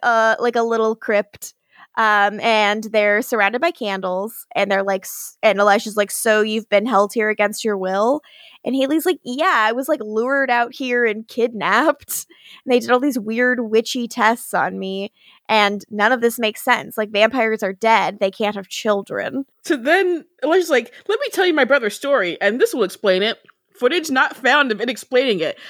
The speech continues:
Speaker 2: Like, I think the logical thing is his wolf part is technically the living part.
Speaker 1: Mm-hmm.
Speaker 2: Like, wolves aren't dead. It's, it's the vampire part. So it's a whole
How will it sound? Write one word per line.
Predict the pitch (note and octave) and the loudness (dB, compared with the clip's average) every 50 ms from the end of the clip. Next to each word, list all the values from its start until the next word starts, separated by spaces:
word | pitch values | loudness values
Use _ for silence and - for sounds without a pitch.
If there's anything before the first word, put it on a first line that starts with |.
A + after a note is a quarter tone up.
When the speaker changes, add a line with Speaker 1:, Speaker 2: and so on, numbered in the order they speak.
| - - - | -10 -2 0
Speaker 2:
Like, | D#4 - - - _ _ _ - - - | 0 0 0 -4 _ _ _ -6 0 2
I | D#4+ G4 | 2 2
think | F4+ - G#4+ G4+ C#5+ - | 2 2 0 -2 0 0
the | - G#4 | 0 0
logical | E4 D4+ D4 D4+ - - C#4 B3 | 2 4 2 2 2 0 -2 0
thing | A3 A3+ G3 G#3 F#3+ | 0 0 0 0 0
is | F#3 F3+ F#3+ G3 - - _ _ _ _ _ _ _ _ _ | -2 -2 -4 -6 -12 -18 _ _ _ _ _ _ _ _ _
his | - E4+ D#4 B3+ B3+ | -6 -4 -4 -4 -2
wolf | B3+ E4 F#4+ F#4 F#4+ - | 0 0 0 0 0 -2
part | D#4 D4 A3+ A3 F#3+ | 0 0 2 2 0
is | A#3 - | -2 -2
technically | C4 - A3+ A3 - G#3 G3+ G#3 G3+ F#3+ - | -2 -2 -2 -4 -2 -2 -2 -2 -2 -4 -2
the | G3 A#3 G#3+ | 2 2 2
living | A3+ A#3 A#3+ B3+ C4 A3 A3+ G3 F#3+ F3+ | 2 2 2 2 4 4 2 0 0 -2
part. | - - F#3 D3+ C#3+ C#3+ C#3 - _ - - - - _ _ - - | -4 -2 -2 0 0 -2 -4 -6 _ -14 -20 -20 -20 _ _ -14 -10
Speaker 1:
Mm-hmm. | A#3+ A3+ G#3 B3+ | -8 -6 -6 -6
Speaker 2:
Like, | B3+ - | -4 -2
wolves | B3 C#4+ F#4+ G#4 D#4+ A#3+ G#3+ | 2 2 4 4 4 2 2
aren't | F3+ E3+ D#3 D#3+ - | 2 2 0 0 -2
dead. | E3+ D3+ C#3+ C#3+ E3 F3+ | -2 -2 0 -2 -2 -4
It's, | F3+ F#3+ - - G3+ | -4 -6 -8 -8 -8
it's | - G#3 A3 G#3 | -6 -6 -6 -4
the | B3 | -4
vampire | A3+ D4+ D4+ C#4 A#3 - G3 D3+ C3+ | 0 0 0 0 0 0 -2 -2 -2
part. | B2 - E3+ C#3 C3+ C3 - - | -2 -4 -4 -4 -2 -4 -6 -8
So | - G3+ F#3+ F#3 F#3 | -8 -6 -4 -4 -4
it's | G3 A3+ | -2 -2
a | B3+ | -2
whole | C4 B3+ A#3+ A#3 A#3+ A#3+ | -2 -2 -2 -4 -4 -6